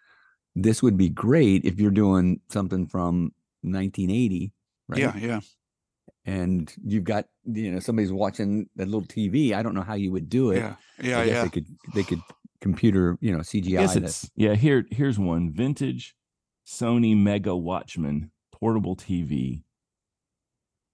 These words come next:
Speaker 3: thirty bucks. And there's all of these little, like, Sony made all of these. Here's another, here's another one that's, uh, ninety-nine dollars. And there's all these little T Vs that Tony, that Sony used to make. And you,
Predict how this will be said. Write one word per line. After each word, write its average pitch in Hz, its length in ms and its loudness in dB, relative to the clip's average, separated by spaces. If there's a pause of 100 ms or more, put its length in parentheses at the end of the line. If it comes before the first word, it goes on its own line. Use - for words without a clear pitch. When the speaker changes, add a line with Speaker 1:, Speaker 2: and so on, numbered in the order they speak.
(120)
Speaker 3:
thirty 87 240 2
bucks. - 380 -6 (1800)
And 95 120 6
there's 98 220 4
all 113 400 6
of 92 100 2
these 87 220 2
little, 92 400 2 (180)
like, 82 180 -4
Sony 110 420 4
made 80 300 2
all 82 300 -2
of 80 60 -6
these. 82 240 -2
Here's 78 260 -8
another, 85 300 -2
here's 123 160 4
another 95 260 4
one 69 220 -2 (120)
that's, - 280 -8
uh, 65 120 0
ninety-nine 71 540 0
dollars. - 400 -10 (800)
And 87 120 4
there's 82 160 2
all 123 240 0
these 113 200 4
little 95 200 2
T 95 220 0
Vs 85 240 0
that 69 140 -8
Tony, 82 380 0 (120)
that 80 220 -4
Sony 82 300 2
used 76 220 0
to - 60 -6
make. 69 220 -2
And 92 100 4
you, 98 80 2